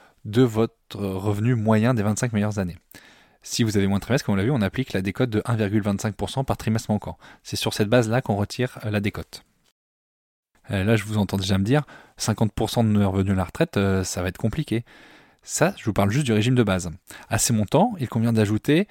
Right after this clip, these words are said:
ce que vous avez cotisé au titre de la retraite complémentaire. Au cours de votre carrière de salarié, la cotisation à la retraite complémentaire se compose en points. Vous vous acquérez des points auprès de l'Agirc l'arcro.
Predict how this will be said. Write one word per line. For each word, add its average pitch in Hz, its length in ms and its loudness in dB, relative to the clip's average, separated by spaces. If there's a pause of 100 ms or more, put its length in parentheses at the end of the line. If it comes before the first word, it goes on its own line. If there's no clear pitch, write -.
(160)
ce - 80 -18
que 120 100 0
vous 107 80 4
avez 104 160 4
cotisé 123 340 2
au 139 60 4
titre 143 180 -4
de 120 60 4
la 107 100 2
retraite - 500 2
complémentaire. 110 680 -4 (480)
Au 113 80 0
cours 185 160 4
de 131 60 2
votre 107 160 0
carrière 110 180 4
de 98 80 0
salarié, 98 640 -2
la 110 160 -2
cotisation 127 640 0
à 110 60 0
la 101 60 2
retraite 104 260 -4
complémentaire 101 560 -2 (260)
se - 140 -6
compose 147 480 0 (100)
en 107 160 0
points. - 300 -2 (300)
Vous 98 100 -4
vous 95 160 -2
acquérez 107 380 -2
des 98 140 -2
points 104 260 -2
auprès 123 220 -6
de 95 60 -4
l'Agirc 95 380 0
l'arcro. - 400 -12